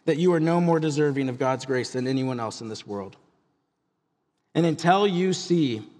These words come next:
all of your religious portfolio as a loss, you will not find joy in Jesus.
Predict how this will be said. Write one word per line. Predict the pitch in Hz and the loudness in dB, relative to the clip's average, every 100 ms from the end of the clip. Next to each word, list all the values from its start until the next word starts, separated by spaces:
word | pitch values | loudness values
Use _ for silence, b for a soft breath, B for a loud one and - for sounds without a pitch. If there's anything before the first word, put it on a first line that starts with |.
| b b b | b b b
all | - 190 214 214 | 2 4 4 2
of | 202 170 | 2 2
your | 190 | 4
religious | 180 165 175 165 170 - - B B - | 4 4 2 2 -2 -4 -16 B B 0
portfolio | 165 170 165 160 151 143 | 0 0 0 4 4 2
as | 131 131 | 0 0
a | 123 | -2
loss, | 127 147 160 123 101 - - - _ b b _ - | 2 4 6 4 0 -10 -20 -20 _ b b _ -2
you | 160 | 2
will | 156 151 | 4 2
not | 143 147 | 0 -2
find | 143 123 | -2 -2
joy | 127 123 | -2 -2
in | 117 | -4
Jesus. | 110 98 92 90 - | -8 -12 -12 -18 -20